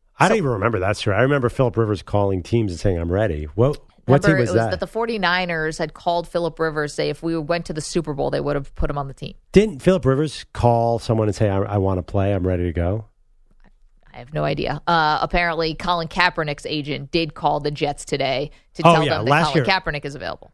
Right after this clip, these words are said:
Speaker 1: Rivers last year contacted the Dolphins and the forty-niners and said he was ready to play.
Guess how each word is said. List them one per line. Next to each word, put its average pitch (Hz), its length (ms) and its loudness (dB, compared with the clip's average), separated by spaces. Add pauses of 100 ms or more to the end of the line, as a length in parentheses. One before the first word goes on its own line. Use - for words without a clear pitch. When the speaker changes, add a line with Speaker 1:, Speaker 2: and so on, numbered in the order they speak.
Speaker 1:
Rivers 151 420 2
last 127 360 2
year 120 120 2
contacted 107 520 0
the 90 80 -2
Dolphins 101 460 2
and 92 100 0
the 82 40 -2
forty-niners 87 680 -2
and 80 100 -4
said 85 140 0
he 80 60 -2
was 80 160 -4
ready 80 220 -4
to 78 60 -10
play. 85 340 -12